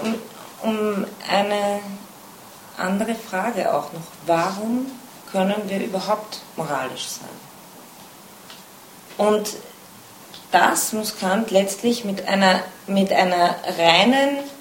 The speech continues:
aus dem a priorischen Bereich kommenden,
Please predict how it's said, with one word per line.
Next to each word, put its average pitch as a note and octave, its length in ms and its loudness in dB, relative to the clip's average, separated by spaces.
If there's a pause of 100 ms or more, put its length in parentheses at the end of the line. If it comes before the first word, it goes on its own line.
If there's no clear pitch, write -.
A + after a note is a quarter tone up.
(540)
aus G3 420 12
dem A3 280 0 (160)
a F#3+ 140 12
priorischen G#3+ 1040 4
Bereich F#3+ 640 8 (160)
kommenden, G3 880 2